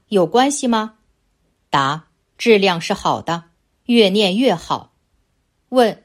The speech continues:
同修梦见佛台的花瓶没有了，水果盘里不知道谁放了一叠人民币。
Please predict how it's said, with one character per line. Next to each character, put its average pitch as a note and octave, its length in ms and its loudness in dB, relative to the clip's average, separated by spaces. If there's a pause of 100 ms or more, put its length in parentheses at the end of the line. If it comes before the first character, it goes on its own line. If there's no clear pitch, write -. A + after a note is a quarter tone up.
(220)
同 G#3 200 0
修 C4+ 180 -2
梦 C#4+ 220 0
见 G#3+ 340 -4 (280)
佛 A#3+ 200 0
台 B3 160 0
的 A#3 120 -2
花 C4 240 0
瓶 G3 380 -4
没 B3 180 0
有 G#3+ 160 2
了， - 260 -6 (400)
水 C4 240 -2
果 B3+ 160 2
盘 F3+ 260 -4
里 F#3 340 -2 (120)
不 C4 140 0
知 C4+ 180 -2
道 A3 340 -2 (220)
谁 A3+ 240 2
放 B3 260 0
了 G3 280 -2
一 C4 120 -2
叠 A#3 200 2
人 A3+ 160 0
民 B3+ 200 2
币。 C4 360 -4